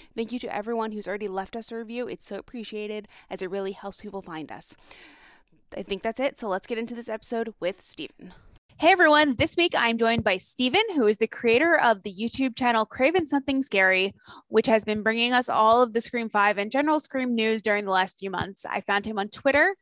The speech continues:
and I thought, what better time to invite him on than during the month when Scream Five was released. So without further ado, let's bring Steven on. Hey, Steven, how are you?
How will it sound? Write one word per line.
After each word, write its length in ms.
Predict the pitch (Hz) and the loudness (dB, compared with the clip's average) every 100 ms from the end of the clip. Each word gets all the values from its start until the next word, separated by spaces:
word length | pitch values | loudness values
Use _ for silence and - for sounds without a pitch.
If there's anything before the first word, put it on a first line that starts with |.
| _ - | _ -2
and 140 | 220 | 2
I 80 | 214 | 4
thought, 260 | 214 175 | 4 4
what 240 | 202 214 262 | 4 0 2
better 220 | 233 262 | 2 2
time 280 | 254 226 226 | 2 0 0
to 100 | 233 | -4
invite 260 | 190 208 202 | 0 0 0
him 160 | 220 | -4
on 340 | 202 196 196 185 180 | 0 0 0 -4 -8
than 120 | 190 | -4
during 240 | 185 185 | -4 -4
the 60 | 185 | -2
month 240 | 180 180 | -2 -4
when 140 | - 180 | -8 -14
Scream 320 | - 254 311 | -6 -4 0
Five 360 | 254 240 240 240 _ _ | 2 4 4 0 _ _
was 180 | 208 202 | -6 -4
released. 560 | 190 175 170 - - 262 | -4 -4 -6 -8 -10 -8
So 300 | 208 185 202 | -2 2 0
without 400 | - 202 170 - | -2 0 0 0
further 220 | 240 320 | -2 0
ado, 260 | 277 262 247 | 0 0 0
let's 200 | - - | -4 -4
bring 200 | 220 214 | -6 -4
Steven 280 | 208 202 | -4 -4
on. 220 | 185 165 180 | -2 -4 -6
Hey, 380 | - 220 247 | -6 -2 0
Steven, 360 | 254 285 262 269 | 0 -2 2 0
how 200 | 247 220 | 2 4
are 120 | 190 | 4
you? 280 | 208 180 | 2 0